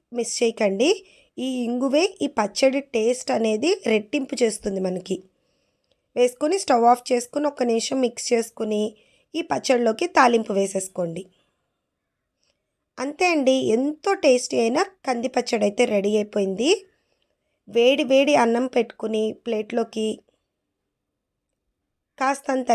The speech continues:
నెయ్యి వేసుకుని ఈ పచ్చడి వేసుకొని కలుపుకొని తింటే నోట్లో నీళ్ళు ఊరిపోవటం కన్ఫర్మ్ అండి. మీకు చెప్తుంటేనే నాకు ఇక్కడ నోట్లో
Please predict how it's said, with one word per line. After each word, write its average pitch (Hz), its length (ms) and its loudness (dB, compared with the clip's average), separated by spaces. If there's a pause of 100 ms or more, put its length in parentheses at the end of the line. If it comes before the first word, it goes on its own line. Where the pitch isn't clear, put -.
(120)
నెయ్యి 208 280 0
వేసుకుని 226 640 2 (460)
ఈ 269 80 -8 (120)
పచ్చడి 277 380 0
వేసుకొని 262 460 4 (100)
కలుపుకొని 233 560 0
తింటే 214 400 0 (1700)
నోట్లో 240 360 0 (520)
నీళ్ళు 277 280 0
ఊరిపోవటం 233 400 0 (140)
కన్ఫర్మ్ 233 520 2
అండి. 202 220 0 (140)
మీకు 254 160 -2 (100)
చెప్తుంటేనే 269 640 0
నాకు 240 200 -4
ఇక్కడ 220 240 -4
నోట్లో 214 260 -2